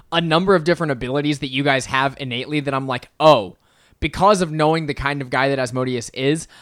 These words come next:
I'm probably gonna have to, like, kind of feed each of your characters, like, some information that only they would know,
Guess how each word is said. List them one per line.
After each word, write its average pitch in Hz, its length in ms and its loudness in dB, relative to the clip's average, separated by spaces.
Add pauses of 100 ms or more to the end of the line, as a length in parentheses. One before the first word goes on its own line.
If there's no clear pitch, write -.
(140)
I'm 147 160 4
probably 160 320 4
gonna 156 160 0
have 143 200 -2
to, 151 100 -4
like, 127 180 -2
kind 139 220 -4
of 120 80 -8
feed 143 320 -8
each 143 180 -10
of 131 100 -10
your 131 120 -2
characters, 131 480 -2
like, 131 120 -2
some 135 160 -8
information 131 540 -2
that 131 80 2
only 135 300 0
they 120 120 0
would 123 160 -2
know, 117 380 2